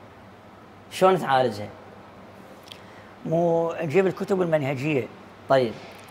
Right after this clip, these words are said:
Speaker 2: مثلا هذا الكاسيت بين فلان، من فلان موضوع لفلان موضوع.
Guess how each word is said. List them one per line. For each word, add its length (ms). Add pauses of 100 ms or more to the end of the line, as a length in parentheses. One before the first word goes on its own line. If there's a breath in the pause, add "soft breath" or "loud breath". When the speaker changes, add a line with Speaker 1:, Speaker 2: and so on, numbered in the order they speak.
Speaker 2:
مثلا 440
هذا 80
الكاسيت 460
بين 240
فلان، 340
من 160
فلان 340
موضوع 400
لفلان 340
موضوع. 340